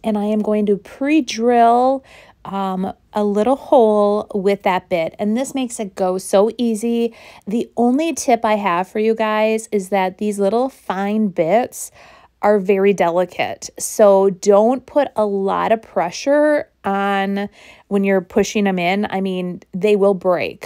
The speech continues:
I've had <laughs> numerous times where, thank goodness I buy a three pack of these little bits because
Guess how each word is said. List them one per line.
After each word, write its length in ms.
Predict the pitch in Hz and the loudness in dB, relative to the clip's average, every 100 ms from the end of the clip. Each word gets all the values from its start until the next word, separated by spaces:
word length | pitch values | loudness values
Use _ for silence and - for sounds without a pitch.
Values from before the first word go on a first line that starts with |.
| - | -10
I've 400 | 196 196 196 190 | -8 -4 -4 -4
had 680 | - 190 190 185 180 175 - - - | -2 0 2 0 0 -2 -6 -16 -2
<laughs> 920 | 254 233 339 - 349 - - - 254 | -2 2 0 2 0 0 -20 -18 -8
numerous 640 | 202 208 240 311 359 453 - 480 427 | -2 2 2 4 4 4 4 4 6
times 480 | 349 277 285 - - - - | 4 2 0 -8 -14 -12 0
where, 200 | 208 208 | 4 4
thank 260 | 262 254 277 | 2 -2 -2
goodness 320 | 269 240 233 | 0 0 2
I 120 | 202 | 2
buy 180 | 208 202 | 2 2
a 140 | 202 | 2
three 240 | 208 330 440 | -2 0 0
pack 300 | 247 214 208 | 0 -2 -2
of 120 | 196 | -4
these 240 | 196 190 | -6 -4
little 180 | 190 190 | -2 -2
bits 400 | 170 185 185 - | 0 -2 -2 -6
because 840 | - 196 - 180 180 180 180 180 | -8 -8 -4 -4 -2 -2 -4 -8